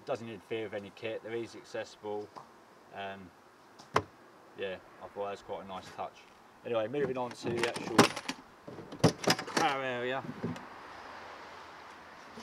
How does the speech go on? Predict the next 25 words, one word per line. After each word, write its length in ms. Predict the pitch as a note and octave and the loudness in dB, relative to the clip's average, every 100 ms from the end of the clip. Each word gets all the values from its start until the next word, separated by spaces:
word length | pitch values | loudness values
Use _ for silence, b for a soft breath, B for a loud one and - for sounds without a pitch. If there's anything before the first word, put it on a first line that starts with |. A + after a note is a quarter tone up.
| - - - - | -12 -14 -14 -12
Pop 160 | - - | -12 -8
him 160 | A2 A2+ | -6 -6
out 120 | G#2 | -4
the 100 | A#2 | -2
way. 160 | B2 A#2 - - A#2 - - - - - - | -2 -4 -12 8 8 8 -10 -16 -16 -18 -4
This 220 | C3 B2+ | -2 0
at 140 | C3 C3+ | 0 0
the 80 | B2 | 0
moment 260 | C3 B2 G#2+ | 0 0 -6
is 80 | G#2 | -4
just 260 | B2 - - | -4 -2 -2
a 160 | A2+ | -2
standard 560 | G#2+ - C#3+ C3 B2+ A#2 - | -2 0 4 4 2 -4 -4
car 380 | - B2 A#2 A2+ - - | 2 4 4 0 -4 -2
twelve 280 | B2+ A2+ | 2 2
volt 240 | G#2 G#2+ - | 4 2 4
battery, 500 | A#2 A2 - A2 G#2+ - - - - - - - | 0 0 -4 -4 -4 -8 -16 -18 -16 -16 -14 -10
as 100 | G#2 | -6
it, 120 | G#2+ - | -6 -6
the 60 | G#2 | -4
whole 160 | A#2 G2 | -4 -2
thing 120 | G#2+ G#2+ | -6 -4
is 80 | G2 | -8
a 40 | |
prototype 560 | - A2+ G#2 G#2+ G#2+ | -4 -2 -2 -2 -4